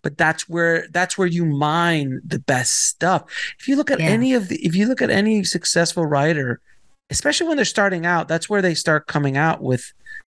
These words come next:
Speaker 1: these kind of things. And maybe later on, you know, after years where they have such a mastery of the craft, they can apply it to any story and kind of still put their taste and flavor on it,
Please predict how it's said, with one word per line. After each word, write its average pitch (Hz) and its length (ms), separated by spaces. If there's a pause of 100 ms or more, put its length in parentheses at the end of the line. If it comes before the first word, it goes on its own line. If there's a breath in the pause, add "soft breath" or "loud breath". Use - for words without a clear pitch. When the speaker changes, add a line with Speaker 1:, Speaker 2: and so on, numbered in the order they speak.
Speaker 1:
these 151 280
kind 139 360
of 123 100
things. 160 560 (480 loud breath)
And 170 160
maybe 233 220
later 180 560
on, 151 520
you 139 140
know, 127 140
after 131 340
years 151 640 (320 loud breath)
where 160 180
they 160 140
have 151 160
such 185 240
a 151 40
mastery 147 600
of 131 80
the 135 80
craft, 160 840 (440 loud breath)
they 165 120
can 160 160
apply 170 440
it 165 160
to 165 200
any 180 240
story 131 680
and 127 120
kind 143 160
of 139 80
still - 220
put 240 240
their 165 140
taste - 480
and 135 100
flavor 208 420
on 120 160
it, 127 140